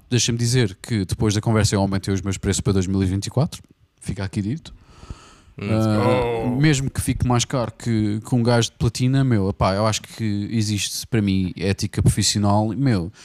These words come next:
Speaker 1: e eu não quero estar a sobreviver, meu, eu quero estar a viver. Estás a ver? Pá, a malta pensa que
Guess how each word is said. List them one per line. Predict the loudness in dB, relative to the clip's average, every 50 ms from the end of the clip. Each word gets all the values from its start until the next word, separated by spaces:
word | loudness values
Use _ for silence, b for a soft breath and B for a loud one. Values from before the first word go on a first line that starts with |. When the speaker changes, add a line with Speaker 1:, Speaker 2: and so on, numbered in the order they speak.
| B B B B B B
Speaker 1:
e | 2 2
eu | 4
não | 4 4 2
quero | 2 2 0 0
estar | 2 0 0
a | 0
sobreviver, | 0 2 4 4 4 4 2 0 2 2 2 2 2 0
meu, | -2 -4 -4
eu | -2
quero | 0 0 2
estar | 2 2 2 2
a | 2
viver. | 0 0 0 0 0 -2 -2 -4 _ _ _ _ _ _
Estás | -12 -10 -8 -8
a | -6
ver? | -6 -6 -6 -6
Pá, | -2 -2 -2 -2 -2 -6 -12 -14 -12 -8 -4 -2
a | 0
malta | 2 2 2 2 0 -4
pensa | -2 0 -2 0 0 -2 -4
que | -4 -6 -6 -4 -2 -2 -2 -4